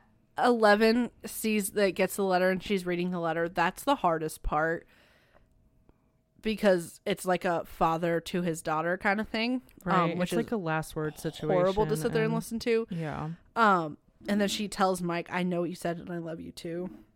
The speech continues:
Speaker 2: Well, she tells him that first, but yes.
Speaker 1: Well, yeah, sure, whatever. And Will is like, "No, no, no, no, we'll donate D and D 'cause I don't wanna play with anyone but you guys."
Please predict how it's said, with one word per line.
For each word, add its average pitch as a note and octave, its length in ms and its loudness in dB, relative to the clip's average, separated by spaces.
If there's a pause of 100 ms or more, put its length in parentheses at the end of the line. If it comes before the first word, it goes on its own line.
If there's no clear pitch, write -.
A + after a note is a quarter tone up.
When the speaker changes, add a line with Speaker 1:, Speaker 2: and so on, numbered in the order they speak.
(260)
Speaker 2:
Well, F3 80 -2
she D#3+ 140 -8
tells D3 160 -6
him C#3+ 80 -6
that - 120 -10
first, - 200 -14
but A#2 100 -10
yes. - 300 -14 (320)
Speaker 1:
Well, F3 120 -6
yeah, D3 140 -8
sure, D#3+ 240 -12
whatever. - 320 -12 (680)
And F#3 480 -2 (500)
Will C#4 460 4
is B3+ 200 2
like, A3+ 300 -2
"No, C4+ 220 0
no, B3+ 160 0
no, B3 60 2
no, A#3 220 2
we'll A3 280 2
donate A#3 440 4
D G#3+ 120 -4
and G3 80 -2
D G3+ 120 -6
'cause G3 140 -8
I F#3 80 0
don't G#3 120 -2
wanna G3+ 120 -2
play G3 160 -2
with F3+ 140 -4
anyone F#3 300 -4
but D#3 100 -8
you F3 200 -4
guys." E3 460 -4